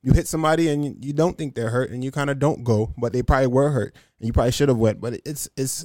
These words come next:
all at your discretion, and, and it's a feeling. And you know the king, king of that was? Anderson Silva. Anderson Silva knew when to put the, put the pressure on. He would hurt you, and then he would just stand there and look at you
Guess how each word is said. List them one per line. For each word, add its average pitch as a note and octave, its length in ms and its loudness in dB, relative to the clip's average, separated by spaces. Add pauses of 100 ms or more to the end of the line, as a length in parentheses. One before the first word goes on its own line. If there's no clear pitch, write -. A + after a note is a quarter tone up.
(120)
all - 180 0
at - 80 2
your C#3 140 4
discretion, A#2 520 -2
and, G#2 160 -2
and F#2+ 160 -4
it's G2+ 200 -4
a G2 80 -6
feeling. G#2+ 480 0
And A#2 100 0
you D3 60 0
know D3+ 100 0
the C#3 80 -4
king, D3 320 -2
king D3+ 180 -2
of D3 60 -4
that D3 160 -4
was? D#3 220 -6
Anderson D3+ 320 -4
Silva. B2 360 -4
Anderson C3+ 220 -4
Silva C3 300 -2
knew A#2 420 -2 (600)
when C3 520 0 (120)
to - 60 -2
put G#2+ 220 0
the, - 80 -10
put - 220 2
the - 80 -16
pressure A2+ 320 -2
on. F#2 80 -8
He A#2+ 100 -4
would C#3 120 0
hurt C#3+ 260 2
you, F3 160 0 (400)
and A#2+ 100 4
then C#3 80 6
he C#3+ 120 4
would C#3 120 0
just C3+ 140 -2
stand D3 260 2
there C#3 80 4
and C3 80 4
look C#3+ 160 2
at A#2+ 140 -6
you - 120 -10